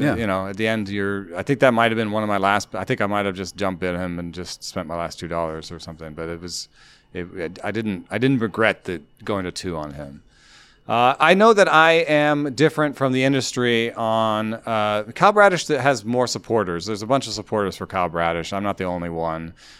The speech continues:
Speaker 1: Um, and, uh, Spencer Turnbull is not actually sort of like a model thing. It's just like,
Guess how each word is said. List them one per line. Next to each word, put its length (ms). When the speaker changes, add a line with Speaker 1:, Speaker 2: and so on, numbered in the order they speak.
Speaker 1:
Um, 600
and, 640
uh, 320
Spencer 340
Turnbull 480
is 80
not 220
actually 320
sort 200
of 60
like 140
a 80
model 440
thing. 280
It's 100
just 240
like, 240